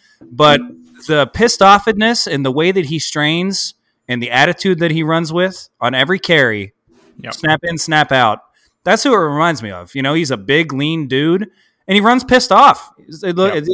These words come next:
Speaker 1: looks like it, it would fucking suck to tackle that guy. Um, and then on the other side, you know, C J and th-, th-, there's a conversation to be had about, you know, is he best suited for, for a zone read offense where it's like a zone stretch one way or a zone stretch the other way, or should he be more, like, of a north-south guy?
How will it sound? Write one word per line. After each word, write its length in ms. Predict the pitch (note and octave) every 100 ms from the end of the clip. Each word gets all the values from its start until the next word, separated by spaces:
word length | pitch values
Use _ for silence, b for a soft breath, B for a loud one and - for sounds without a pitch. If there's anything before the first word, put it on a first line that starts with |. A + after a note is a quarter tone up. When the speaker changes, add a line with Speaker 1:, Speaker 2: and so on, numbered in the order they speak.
| D#3+
Speaker 1:
looks 300 | E3 A3 -
like 160 | G#3+ G3
it, 140 | F#3
it 60 | F3
would 160 | G#3 F3
fucking 300 | G#3+ G#3+ G3+
suck 260 | A#3 A#3+
to 80 | G3
tackle 320 | G#3+ A3 D3+
that 160 | G#2+ G2
guy. 260 | G2 F2+ _ b b b b
Um, 400 | C3 C3 B2+ B2 _ _ -
and 140 | F3
then 100 | F3+
on 120 | F3
the 80 | E3
other 160 | A#3 C4
side, 280 | D3 C#3 E3
you 80 |
know, 140 | E3+ D#3+
C 200 | - A3+
J 340 | G#3 F#3+ F#3+ b b b -
and 500 | E3+ E3 D#3 F#3 G3+
th-, 360 | G3+ G#3 G3+
th-, 120 | A3+ F#3+
there's 200 | A3+ A3+
a 40 |
conversation 640 | G#3 G#3 F#3 - D#3 -
to 40 | C3+
be 140 | B2+
had 240 | B2 B2 D#3
about, 340 | C3+ C3 C#3
you 80 | C#3
know, 120 | C#3
is 200 | D#3 F3+
he 280 | G3 D#3 - _ _ D#3
best 320 | D3 D#3+ -
suited 320 | D3 D#3 D#3+
for, 320 | - C3+ C3+
for 180 | - C#3+
a 160 | C3 B2
zone 300 | B2 C3+ C#3
read 200 | C3 B2+
offense 500 | A#2+ C3 C#3+ D3+ C3+
where 160 | A#2
it's 140 | A#2 -
like 140 | A#2
a 80 | A2+
zone 220 | B2+ B2+
stretch 300 | A#2+ C3 A#2
one 180 | A#2+ A#2+
way 140 | B2 B2
or 100 | A#2
a 60 |
zone 200 | A2 A#2
stretch 240 | - A2 -
the 60 |
other 160 | C#3+ F#3+
way, 180 | F#3 F#3
or 100 | D#3+
should 160 | D#3
he 80 | D#3
be 160 | C#3 C3+
more, 220 | B2+ C3
like, 160 | B2
of 100 | A2+
a 40 | A#2
north-south 500 | B2 C3+ - F3+ F3+
guy? 280 | A#2 A2+ A#2